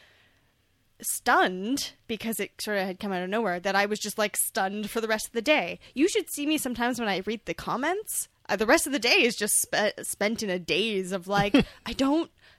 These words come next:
Speaker 1: I don't understand. I ju-, I just, I don't, I don't get it. Um, my brain." Uh, so,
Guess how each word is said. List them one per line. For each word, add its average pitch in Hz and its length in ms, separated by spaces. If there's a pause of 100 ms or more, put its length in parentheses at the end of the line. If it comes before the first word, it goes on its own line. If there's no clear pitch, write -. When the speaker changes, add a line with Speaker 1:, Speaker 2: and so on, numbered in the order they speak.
(140)
Speaker 1:
I - 40
don't 269 140
understand. 277 840
I 233 60
ju-, 247 140 (440)
I 226 40
just, - 340 (680)
I 247 40
don't, 302 180 (200)
I 240 40
don't 277 140
get 330 220
it. - 180 (140)
Um, 226 340 (340)
my 220 100
brain." 247 440 (280)
Uh, 214 440
so, 226 420